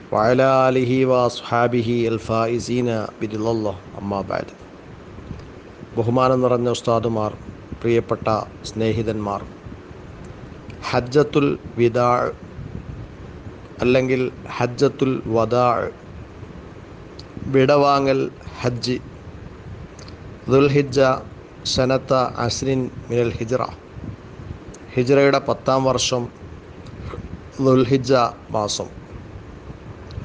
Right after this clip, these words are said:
ഹജ്ജ റസൂലുള്ളാഹി സ്വല്ലല്ലാഹു അലൈഹി വസല്ലം ഖബലൽ ഹിജ്റത്തി ഹിജജൻ ലാ യുദ്റ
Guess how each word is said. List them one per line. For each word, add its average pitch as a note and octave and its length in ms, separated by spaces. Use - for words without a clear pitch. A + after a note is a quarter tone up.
ഹജ്ജ C#3 360
റസൂലുള്ളാഹി D3 680
സ്വല്ലല്ലാഹു B2+ 680
അലൈഹി A#2+ 380
വസല്ലം A#2+ 540
ഖബലൽ B2 440
ഹിജ്റത്തി A#2 600
ഹിജജൻ C3+ 560
ലാ C#3 240
യുദ്റ C3+ 340